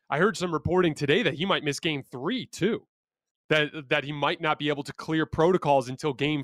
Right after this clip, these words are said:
four unless he registers a certain number of negative tests, which is up in the air, right? So,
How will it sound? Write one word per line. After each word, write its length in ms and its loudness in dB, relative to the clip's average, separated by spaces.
four 520 6
unless 400 0
he 180 -10
registers 600 0
a 40 -4
certain 320 -2
number 280 2
of 100 0
negative 380 0
tests, 400 -4
which 160 -2
is 200 -6
up 200 0
in 100 0
the 160 0
air, 220 0
right? 320 0
So, 480 2